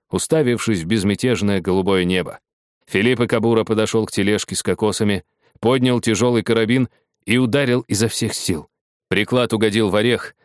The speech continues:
тот лопнул и оросил ближайших испуганных зрителей светло-серым душем кокосового молока.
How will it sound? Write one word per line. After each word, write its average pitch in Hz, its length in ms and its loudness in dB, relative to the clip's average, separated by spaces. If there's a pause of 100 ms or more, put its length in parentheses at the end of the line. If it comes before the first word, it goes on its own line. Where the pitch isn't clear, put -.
тот 95 180 -2
лопнул 117 500 0
и 107 80 2
оросил 113 420 0
ближайших 107 560 0
испуганных 110 520 0
зрителей 107 440 0
светло-серым 107 720 0
душем 113 340 -2
кокосового 90 640 -2
молока. 87 500 -4